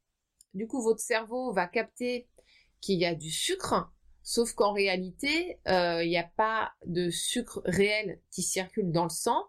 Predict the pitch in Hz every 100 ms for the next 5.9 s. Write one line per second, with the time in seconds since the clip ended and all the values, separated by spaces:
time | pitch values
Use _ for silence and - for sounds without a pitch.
0 | _ _ - 202 254 240 240 262 240 247
1 | 226 196 190 190 185 185 175 165 160 160
2 | 247 302 381 _ - - - - - 226
3 | 208 - 208 185 175 262 294 196 247 214
4 | 180 196 220 196 196 160 185 254 190 160
5 | 160 185 240 202 160 160 139 -